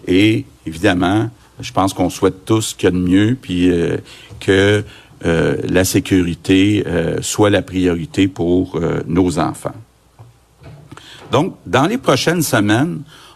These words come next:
on se retrouve un peu comme dans une course contre la montre, où s'opposent d'un côté les effets de la relâche, les effets du nouveau variant britannique,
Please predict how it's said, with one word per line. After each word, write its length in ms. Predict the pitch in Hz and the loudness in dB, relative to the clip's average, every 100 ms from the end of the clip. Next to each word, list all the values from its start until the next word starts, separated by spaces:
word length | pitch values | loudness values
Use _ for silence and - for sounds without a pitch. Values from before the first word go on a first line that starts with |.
| _ | _
on 60 | |
se 80 | - | -2
retrouve 440 | 120 - 160 220 156 | -2 0 -2 0 2
un 120 | 104 | 2
peu 160 | 156 | 0
comme 200 | 170 127 | 0 0
dans 200 | 101 104 | 2 0
une 340 | 98 98 92 90 | 0 0 0 -2
course 720 | - - 170 151 - - - _ | -10 -2 -2 -2 -8 -12 -16 _
contre 340 | - 110 98 | 0 0 2
la 120 | 107 98 | 0 2
montre, 400 | 101 107 160 - _ - - - - | 0 0 -2 -8 _ -20 -20 -20 -4
où 120 | 123 | -2
s'opposent 1000 | 156 - 151 120 147 185 180 151 92 80 - - - | 0 2 0 2 0 2 2 2 -2 -8 -16 -20 -18
d'un 320 | 80 117 147 - | -2 2 2 0
côté 720 | 165 143 113 - 147 147 135 - - - - - _ | 2 4 2 2 2 2 0 -6 -20 -20 -20 -20 _
les 280 | - 110 101 | 0 2 4
effets 200 | 113 143 | 2 0
de 60 | 131 | 2
la 100 | 113 | 0
relâche, 640 | 104 101 101 147 190 - | 2 2 2 -2 -6 -4
les 180 | 104 101 | 0 2
effets 280 | 107 135 131 | 2 2 0
du 120 | 101 | 0
nouveau 340 | 101 92 127 113 - | 0 2 0 0 -6
variant 460 | 85 107 92 113 | -2 -2 0 0
britannique, 680 | 120 98 104 104 95 98 - | 0 -2 0 0 2 0 0